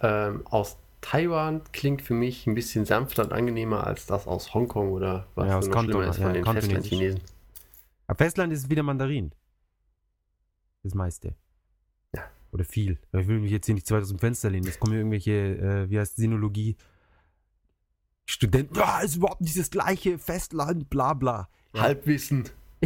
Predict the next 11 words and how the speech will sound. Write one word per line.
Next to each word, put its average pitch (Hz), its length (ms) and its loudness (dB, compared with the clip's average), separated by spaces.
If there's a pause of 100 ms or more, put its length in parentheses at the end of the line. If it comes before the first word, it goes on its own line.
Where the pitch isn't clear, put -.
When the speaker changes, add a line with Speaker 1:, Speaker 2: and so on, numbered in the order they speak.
(140)
Speaker 2:
Ja, 156 120 4
aber 143 200 4
wirklich. 147 340 -4
Aber 131 300 2
auf 139 140 0
jeden 160 160 2
Fall, 143 240 0
äh, 123 260 2
ja, 123 220 2
also 113 200 -2
Kantonesisch 160 680 -2